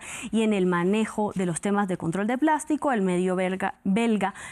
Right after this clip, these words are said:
de Morgen titula, "La cumbre sobre el clima fue decepcionante, pero es mejor un acuerdo que ningún acuerdo". Y el medio alemán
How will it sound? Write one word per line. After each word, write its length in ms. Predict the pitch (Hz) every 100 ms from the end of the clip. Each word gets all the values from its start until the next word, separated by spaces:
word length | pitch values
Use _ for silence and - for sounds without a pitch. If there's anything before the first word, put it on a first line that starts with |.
| -
de 160 | 170 190
Morgen 600 | 226 247 233 - 233 226
titula, 540 | 208 214 240 226 220
"La 240 | 220 202 196
cumbre 420 | - 294 269 254 -
sobre 360 | - 254 240
el 80 | 196
clima 300 | 240 262 247
fue 160 | 247 240
decepcionante, 600 | 226 208 - 226 269 277
pero 200 | 190 190
es 120 | 190
mejor 300 | 202 202 226
un 160 | 226 208
acuerdo 400 | 196 262 277 269
que 120 | - 180
ningún 300 | 170 208 320
acuerdo". 440 | 349 226 226 240 - - -
Y 100 | 285
el 120 | 320 285
medio 360 | 240 226 226 -
alemán 500 | 220 214 190 185